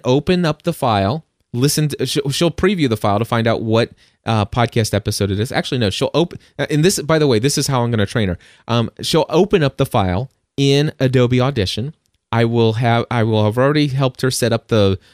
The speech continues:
multi-band compressor preset.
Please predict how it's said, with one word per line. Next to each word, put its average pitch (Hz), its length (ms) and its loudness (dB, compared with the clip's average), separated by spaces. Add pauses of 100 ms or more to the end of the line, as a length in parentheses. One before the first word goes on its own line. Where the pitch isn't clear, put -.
(120)
multi-band 127 600 0
compressor 123 560 -2
preset. 107 800 -4